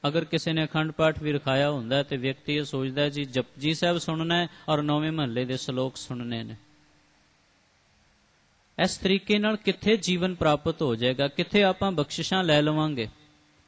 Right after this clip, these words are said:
ਕਿੱਥੇ ਰਹਿਮਤ ਦੇ ਪਾਤਰ ਬਣਾਂਗੇ, ਕਿਵੇਂ ਜੀਵਨ ਸਾਡਾ ਸੁਖਮਈ ਹੋ ਜਾਏਗਾ ਜਦ ਅਸੀਂ ਗੁਰੂ ਕੇ ਸਿਧਾਂਤ ਨੂੰ ਪੂਰੀ ਤਰ੍ਹਾਂ ਨਹੀਂ ਅਪਣਾ ਰਹੇ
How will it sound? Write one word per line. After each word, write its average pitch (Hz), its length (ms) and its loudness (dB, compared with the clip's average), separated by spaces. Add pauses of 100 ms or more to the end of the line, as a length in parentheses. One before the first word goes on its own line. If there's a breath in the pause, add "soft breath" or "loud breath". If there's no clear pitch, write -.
(920)
ਕਿੱਥੇ 240 280 6
ਰਹਿਮਤ 214 400 4
ਦੇ 226 100 6
ਪਾਤਰ 202 400 2
ਬਣਾਂਗੇ, 185 480 2
ਕਿਵੇਂ 226 400 4
ਜੀਵਨ 196 340 0
ਸਾਡਾ 170 360 2
ਸੁਖਮਈ 185 540 0
ਹੋ 151 160 4
ਜਾਏਗਾ 156 460 4 (280 loud breath)
ਜਦ 208 260 4
ਅਸੀਂ 233 460 4
ਗੁਰੂ 208 300 6
ਕੇ 220 180 2
ਸਿਧਾਂਤ 185 540 4
ਨੂੰ 202 160 2
ਪੂਰੀ 220 460 4
ਤਰ੍ਹਾਂ 214 300 6
ਨਹੀਂ 208 220 2
ਅਪਣਾ 160 360 4
ਰਹੇ 175 280 6